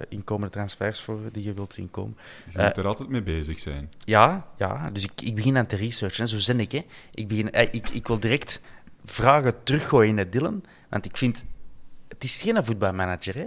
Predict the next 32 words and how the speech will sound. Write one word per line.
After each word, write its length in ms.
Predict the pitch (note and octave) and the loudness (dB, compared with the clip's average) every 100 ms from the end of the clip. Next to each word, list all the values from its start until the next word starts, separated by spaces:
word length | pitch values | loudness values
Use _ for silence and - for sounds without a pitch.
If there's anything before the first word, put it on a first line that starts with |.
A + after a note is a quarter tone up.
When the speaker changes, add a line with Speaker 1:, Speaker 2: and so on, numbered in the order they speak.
| A#3+ | -10
Speaker 1:
Het 100 | - | -6
is, 100 | G#2 | -6
het 100 | - | -4
is, 200 | G#2+ - - | -4 -4 -6
het 100 | A2+ | -8
is 120 | F#2+ | -4
een 160 | G2 F#2+ | -4 -4
echte 260 | C#3+ - G2+ | -6 -6 -6
voetbalclub, 520 | G#2+ F#2+ F#2 - F2+ | -4 -4 -6 -8 -8
dus 140 | F#2+ | -10
eigenlijk 380 | - B2 C3+ C3 | 0 4 4 2
moet 100 | A#2 | -4
je 80 | - | -2
eerst 220 | B2+ B2+ | -2 -2
beginnen 260 | G#2 G#2+ F#2+ | -2 -4 -2
denken 300 | A2+ A2+ - - - - _ _ _ _ | -2 -4 -10 -16 -18 -20 _ _ _ _
welk 360 | A2 A2+ G2+ - | 2 4 2 -2
voetbal, 380 | A#2+ A2 A2 | -2 2 4
allee, 240 | A#2+ G#2 F2+ | 2 0 0
welk 220 | G2+ G2+ | -2 -2
systeem 400 | - - G2+ A2 | -6 -4 0 0
wil 100 | A#2 | 2
je 60 | A#2+ | 0
gaan 100 | B2 | -2
spelen 240 | - C#3+ | -4 -4
of 120 | C#2+ | -4
systemen, 760 | - G#2 - - G2+ F#2+ G2+ C3+ | -6 -6 -4 -2 -2 0 -2 -2
wat, 240 | A#2+ G#2 F2+ | -4 -6 -6
wat 160 | F#2+ | -6
wil 100 | G2+ G2+ | -4 -4
uw 100 | F#2+ - | -4 -4
trainer 420 | G#2 G2 A2 | 0 2 0